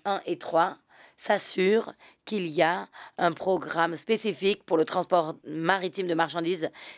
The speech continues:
pas seulement pour les petits États insulaires, mais pour tous les pays qui ont un littoral ou une frontière maritime.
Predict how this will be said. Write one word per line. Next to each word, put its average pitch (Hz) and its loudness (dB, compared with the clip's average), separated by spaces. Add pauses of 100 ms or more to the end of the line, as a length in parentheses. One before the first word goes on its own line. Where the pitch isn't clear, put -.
(140)
pas 226 4
seulement 214 0
pour 180 -4
les 170 -2
petits 175 -8
États 160 -2
insulaires, 175 -2 (320)
mais 165 2
pour 285 2 (300)
tous 262 -2
les 190 4
pays 190 2
qui 180 -4
ont 185 -2
un 160 0
littoral 156 -6 (480)
ou 196 -2
une 185 -4
frontière 175 -2
maritime. 165 -6